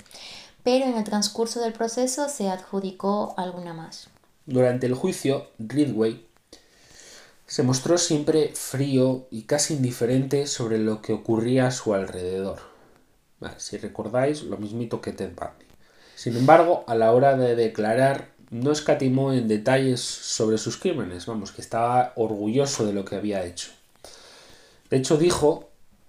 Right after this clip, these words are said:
Speaker 2: "Maté a tantas mujeres que ya no podía llevar ni la cuenta. El plan era asesinar a todas las que consi-, a todas las que considerara prostitutas, porque sabía que podía mat-,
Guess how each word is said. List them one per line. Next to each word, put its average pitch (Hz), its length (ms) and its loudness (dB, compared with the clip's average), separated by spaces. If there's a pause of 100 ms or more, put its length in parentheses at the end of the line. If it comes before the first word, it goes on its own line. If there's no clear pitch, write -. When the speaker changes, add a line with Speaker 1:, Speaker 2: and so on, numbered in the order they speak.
(120)
Speaker 2:
"Maté 120 560 -2
a 117 160 -8
tantas 180 340 -2
mujeres 156 600 0
que - 160 -10
ya 127 100 2
no 139 180 -2
podía 131 360 4
llevar 127 460 0
ni 113 180 -2
la 92 180 -4
cuenta. 92 540 -8 (560)
El 110 120 -4
plan 160 540 4
era 135 200 0
asesinar 135 920 -2
a 104 120 -12
todas 139 340 4
las 117 220 2
que 107 200 -8
consi-, 107 760 -6 (200)
a - 80 -10
todas 123 140 0
las 131 120 0
que 123 140 -6
considerara 113 640 -2
prostitutas, 147 1000 -2
porque 120 240 -2
sabía 196 360 0
que 151 80 -4
podía 139 340 -4
mat-, 127 460 -4